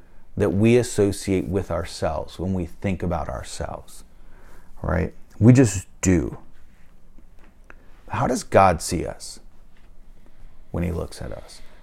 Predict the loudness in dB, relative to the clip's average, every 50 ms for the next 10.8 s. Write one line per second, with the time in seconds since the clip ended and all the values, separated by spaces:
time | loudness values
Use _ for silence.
0 | -8 0 4 6 6 8 6 6 4 2 2 2 4 6 6 4 4 2 2 2
1 | 2 2 2 0 -2 -2 -4 -4 -4 -4 -4 -4 -4 -4 -6 -6 -6 -8 -8 -6
2 | -4 -4 -2 -2 -2 -2 -2 -4 -6 -8 -8 -8 -8 -10 -12 -14 -14 -14 -14 -16
3 | -16 -18 -18 -18 -18 -18 -4 6 12 12 12 12 12 12 10 12 12 12 10 10
4 | 12 12 12 12 12 12 10 8 8 10 10 10 8 8 8 6 6 6 4 2
5 | -4 -10 -14 -16 -16 -14 -14 0 8 10 10 10 10 10 10 10 10 10 10 10
6 | 12 12 12 12 10 8 6 4 2 2 0 0 0 2 2 4 6 6 6 6
7 | 4 4 2 2 2 2 2 2 0 0 -2 -2 -4 -6 -8 -10 -12 -14 -14 -12
8 | -12 -12 -14 -14 -16 -16 -16 -16 -16 -18 -18 -20 -18 -18 -16 -16 -14 -16 -16 -16
9 | -16 -16 -8 -2 2 4 4 6 6 4 4 4 4 2 0 -2 -2 0 0 2
10 | 2 2 0 0 -2 -2 -4 -4 -4 -4 -6 -6 -8 -10 -10 -14